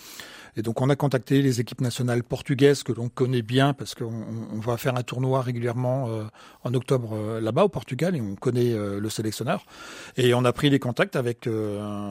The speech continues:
les, les Croates, la, la Hongrie, euh, la Belgique, euh, qui, euh, qui participe au challenge, euh, de la zone nord. Et on a été chercher, euh, par les réseaux sociaux les autres équipes. On leur a proposé et ils sont v-,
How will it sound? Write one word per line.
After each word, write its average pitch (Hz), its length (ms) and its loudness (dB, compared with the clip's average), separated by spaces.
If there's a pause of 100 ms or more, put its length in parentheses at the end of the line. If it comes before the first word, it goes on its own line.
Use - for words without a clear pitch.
(380)
les, 110 340 -4
les 113 140 -2
Croates, 107 500 -6
la, 104 540 -4
la 110 140 -6
Hongrie, 113 520 -2
euh, 110 200 2
la 117 100 4
Belgique, 123 540 0
euh, 104 420 -8
qui, 110 340 -8
euh, 95 400 -8
qui - 120 -14
participe 123 480 -8
au 113 100 -2
challenge, 117 400 -2
euh, 104 260 -6
de 101 240 -6
la 104 140 -6
zone 107 200 -4
nord. 202 260 -2 (600)
Et 113 220 4
on 104 120 0
a 110 60 0
été 110 200 -2
chercher, 131 500 -2
euh, 104 280 -2 (120)
par 131 140 0
les 139 60 2
réseaux 123 220 -2
sociaux 151 340 -6
les 143 160 -2
autres 120 120 -2
équipes. - 300 -10 (340)
On 113 100 -4
leur 104 140 -4
a 98 60 -10
proposé 120 640 -4
et 107 80 -6
ils 101 160 -4
sont - 160 -6
v-, 104 180 -8